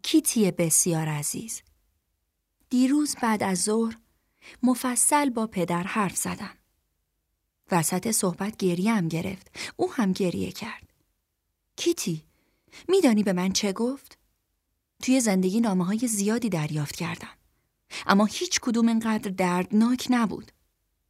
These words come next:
تویی که پدر و مادرت این همه دوستت داشتن،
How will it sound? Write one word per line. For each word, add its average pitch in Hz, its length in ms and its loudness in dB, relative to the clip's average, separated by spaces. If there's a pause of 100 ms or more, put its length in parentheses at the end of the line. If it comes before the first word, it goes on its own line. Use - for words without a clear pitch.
(340)
تویی 254 180 0
که 254 340 0 (320)
پدر 240 240 8
و 247 40 4
مادرت 269 520 -2
این 359 200 4
همه 320 240 2
دوستت 359 440 0
داشتن، 185 500 -2